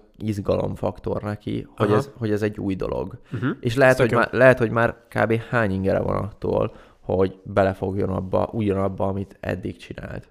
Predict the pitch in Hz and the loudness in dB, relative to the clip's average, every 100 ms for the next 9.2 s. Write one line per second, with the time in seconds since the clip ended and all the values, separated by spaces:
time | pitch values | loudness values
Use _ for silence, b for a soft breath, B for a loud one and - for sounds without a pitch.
0 | - 113 113 151 - - 113 117 117 _ | -10 -6 -6 -8 -10 -6 -6 -6 -10 _
1 | _ - 135 143 156 156 156 - 131 110 | _ 0 2 2 2 2 0 0 0 2
2 | 120 117 110 113 - 123 117 110 117 117 | -2 -2 -2 -6 -6 -4 -4 -4 -4 -2
3 | 110 120 - 131 B B B B B - | -2 -2 0 0 B B B B B 0
4 | - 120 127 127 127 135 143 147 - 131 | 2 0 0 0 -2 0 2 2 0 -2
5 | - 170 123 131 120 120 113 107 117 123 | 2 4 4 4 0 0 -2 -2 -2 0
6 | 117 110 110 110 110 107 107 - - 131 | 0 2 -2 -2 -4 -4 -6 -6 -4 -2
7 | 156 139 127 120 123 120 - - 123 - | -2 -2 0 0 0 0 -2 -2 -2 -4
8 | - 156 123 - 127 117 117 131 120 110 | -4 -2 -2 -6 -4 -4 -2 -2 -2 -4
9 | 104 | -10